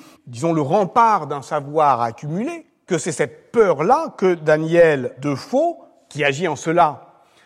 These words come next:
en parfait homme des Lumières, c'est cette peur-là qui, euh, le persuade,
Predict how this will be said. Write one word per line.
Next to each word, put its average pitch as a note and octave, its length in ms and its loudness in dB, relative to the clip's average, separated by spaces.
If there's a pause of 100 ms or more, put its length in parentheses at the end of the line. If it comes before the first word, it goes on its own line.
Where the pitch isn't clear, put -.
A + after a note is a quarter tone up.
(260)
en B2+ 120 -18
parfait - 580 -2
homme D3+ 220 4
des A#2+ 100 -4
Lumières, F#3+ 600 -2 (240)
c'est - 120 -14
cette - 320 -4
peur-là G#3 520 4 (300)
qui, G3 300 -2
euh, C#3+ 240 2 (100)
le C3+ 380 2
persuade, F#3 680 2